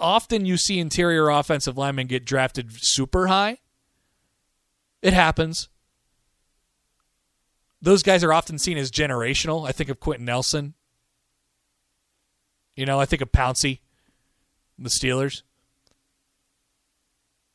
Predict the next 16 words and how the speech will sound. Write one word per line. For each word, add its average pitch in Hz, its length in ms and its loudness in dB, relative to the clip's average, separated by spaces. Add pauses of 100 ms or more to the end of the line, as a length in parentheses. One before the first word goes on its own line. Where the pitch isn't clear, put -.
(1080)
So 175 480 6 (360)
it 185 180 0
does 185 240 6
happen. 190 480 0 (480)
I 180 60 6
don't 202 100 6
know 190 80 6
if 156 60 2
Jurgens 170 340 2
is 135 100 -2
quite 151 300 0
that 165 180 2
guy. 170 360 -2 (440)
They 180 140 2
compared, 185 480 4
uh, 147 280 2